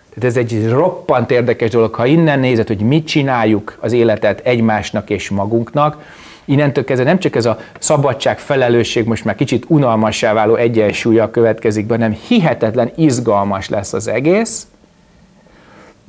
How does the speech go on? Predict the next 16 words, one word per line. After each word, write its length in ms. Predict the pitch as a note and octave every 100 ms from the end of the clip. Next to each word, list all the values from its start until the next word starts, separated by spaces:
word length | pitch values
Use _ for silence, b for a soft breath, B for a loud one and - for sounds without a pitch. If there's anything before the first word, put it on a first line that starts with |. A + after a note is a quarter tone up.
| -
mert 440 | - A2 F#2+ - -
átlátod, 600 | - F#3 G#3+ E3+ C#3 A#2
hogy 180 | A2 G#2+
ebben 380 | D#3 F3+ D3+ A#2+
a 120 | F2+ -
pillanatban 720 | E3 D3 A#2+ G#2+ G#2+ G#2+ G#2
ezt 340 | - E3+ - -
a 80 | G#2
világot 680 | A2+ B2+ A2 G2 F#2+ F2+ -
a 100 | G#2
magad 640 | A#2 D3+ B2+ A2+ G2+ G2 - _ _
képességei 800 | - B2+ - G#2+ - G#2+ F#2+ F2
szerint 500 | F2 - B2+ A#2+ G#2 -
hogyan 400 | C3+ B2 G2+ F#2
teremted 720 | G2+ G2+ F#2 F#2 F2 E2+ D#2+ -
másoknak, 720 | G#2 B2 - G#2 - F2 F2